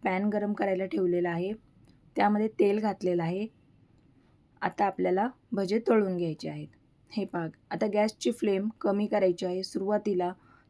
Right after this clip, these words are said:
तेल आधी तापवून घ्यायचं आहे, नंतर गॅस कमी करून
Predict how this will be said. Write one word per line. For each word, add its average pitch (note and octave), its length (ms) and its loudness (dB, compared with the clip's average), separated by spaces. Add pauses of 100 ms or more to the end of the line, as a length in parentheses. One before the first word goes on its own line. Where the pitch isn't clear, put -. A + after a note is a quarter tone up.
तेल G#3 180 4
आधी F#3 180 2
तापवून G3 480 -4
घ्यायचं F#3 320 -4
आहे, F3 200 -4 (360)
नंतर F#3 360 -2
गॅस G3 320 -2
कमी G3 280 0
करून F#3+ 360 0